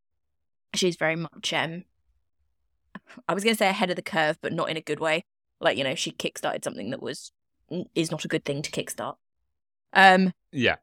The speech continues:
Speaker 2: yeah.
Speaker 1: and it's interesting because she is obviously a woman, um, and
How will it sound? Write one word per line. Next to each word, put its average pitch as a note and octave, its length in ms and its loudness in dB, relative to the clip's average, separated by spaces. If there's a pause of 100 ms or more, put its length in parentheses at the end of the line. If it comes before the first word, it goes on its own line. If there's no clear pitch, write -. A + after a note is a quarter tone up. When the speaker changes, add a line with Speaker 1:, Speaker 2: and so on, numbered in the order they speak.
(240)
Speaker 2:
yeah. F#3+ 200 8
Speaker 1:
and F#3 260 0 (1400)
it's A3 320 4
interesting G#3 680 2
because F#3 460 0
she G3 420 2
is F3+ 500 -2 (580)
obviously F3+ 320 -6
a G3 60 -6
woman, F#3 240 -8 (380)
um, E3+ 480 -2 (600)
and E3 500 2